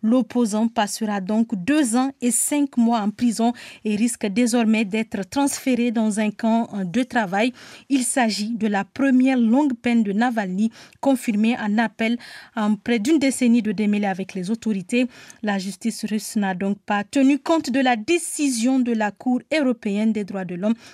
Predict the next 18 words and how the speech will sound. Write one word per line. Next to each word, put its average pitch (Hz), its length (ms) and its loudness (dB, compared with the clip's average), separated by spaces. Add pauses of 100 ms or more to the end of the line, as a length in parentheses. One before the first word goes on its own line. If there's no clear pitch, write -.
qui - 160 0
a 220 80 0
exigé 185 460 -6
la 190 180 -6
libération 202 840 -4
immédiate 208 680 0 (320)
de 233 280 0
l'opposant. 226 640 0 (440)
Par 240 160 2
ailleurs, 220 280 2
Alexei 214 380 -2
Navalny 214 440 2
a 214 60 0
été 208 200 -4
reconnu 254 400 2
coupable 302 460 0
de 269 120 0
diffamation 247 800 0